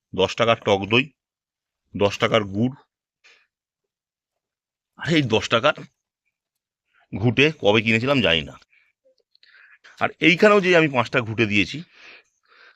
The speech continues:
তাতে আমি কি দিলাম, এই যে আমার ওয়েস্ট ডিকম্পোজার, সেই ওয়েস্ট ডিকম্পোজার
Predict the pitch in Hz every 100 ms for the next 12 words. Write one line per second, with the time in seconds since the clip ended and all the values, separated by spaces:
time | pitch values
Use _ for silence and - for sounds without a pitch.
0 | - 113 123 165 180 135 135 123 165 208
1 | _ _ _ _ _ _ _ _ _ _
2 | _ - 113 113 107 104 92 98 95 101
3 | 110 110 98 143 - _ - - - 107
4 | 92 95 107 104 113 104 110 113